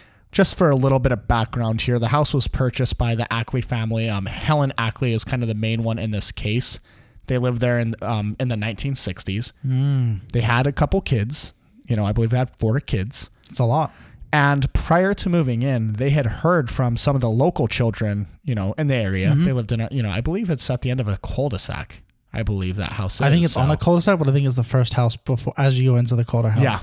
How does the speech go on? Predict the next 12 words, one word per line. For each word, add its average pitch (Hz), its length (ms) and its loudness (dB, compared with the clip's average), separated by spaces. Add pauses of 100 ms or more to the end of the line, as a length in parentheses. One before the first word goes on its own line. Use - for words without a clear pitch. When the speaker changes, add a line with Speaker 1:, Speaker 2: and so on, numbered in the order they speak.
(120)
Speaker 1:
that, 131 300 0
that 135 160 0
sounds, 104 300 -2 (140)
Speaker 2:
Yeah. 127 160 0
Speaker 1:
that 98 80 0
sounds 101 260 -4
right. 95 240 -4
So 110 340 0 (440)
they 165 120 0
were 185 120 0
actually 208 320 2
warned 127 640 2